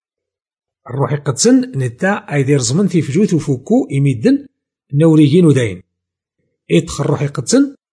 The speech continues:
نتا أيدي يمرن أمازان بطرس، حما أذي الدو غير كارنيليوس. إيمون دشرا دي ريزن، ناد يوزن غير س كارنيليوس. اللي يسيوج بطرس د كارنيليوس د الفاميلانس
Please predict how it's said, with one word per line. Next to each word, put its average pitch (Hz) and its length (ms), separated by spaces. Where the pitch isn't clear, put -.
نتا 123 420
أيدي 131 220
يمرن 147 380
أمازان 131 400
بطرس، 147 460
حما 147 380
أذي 131 140
الدو 180 340
غير 139 440
كارنيليوس. 131 720
إيمون 208 440
دشرا 147 360
دي 151 120
ريزن، 147 400
ناد 143 240
يوزن 135 280
غير 156 180
س - 140
كارنيليوس. 123 720
اللي 170 200
يسيوج 165 500
بطرس 165 520
د - 80
كارنيليوس 143 760
د 127 40
الفاميلانس 135 680